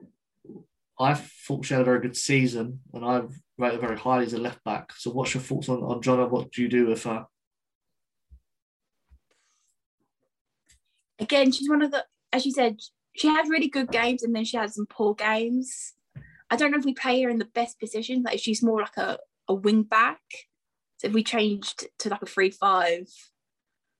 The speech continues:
Speaker 2: formation, she, it might suit her better. I think she plays okay against the, she plays o-,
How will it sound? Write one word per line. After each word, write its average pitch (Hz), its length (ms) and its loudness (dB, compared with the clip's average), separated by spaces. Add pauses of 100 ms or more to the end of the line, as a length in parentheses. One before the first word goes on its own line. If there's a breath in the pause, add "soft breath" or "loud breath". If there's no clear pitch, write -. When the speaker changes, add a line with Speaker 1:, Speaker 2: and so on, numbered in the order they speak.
(680)
Speaker 2:
formation, 226 640 0 (140)
she, - 140 -6
it 233 60 2
might 226 280 4
suit - 280 2
her 226 120 -2
better. 240 380 -4 (600)
I 233 40 -6
think 311 200 -2
she 262 120 -4
plays 285 280 -2
okay 247 540 0
against 214 400 -6
the, 196 520 0 (340)
she - 100 -14
plays 254 220 4
o-, 226 140 4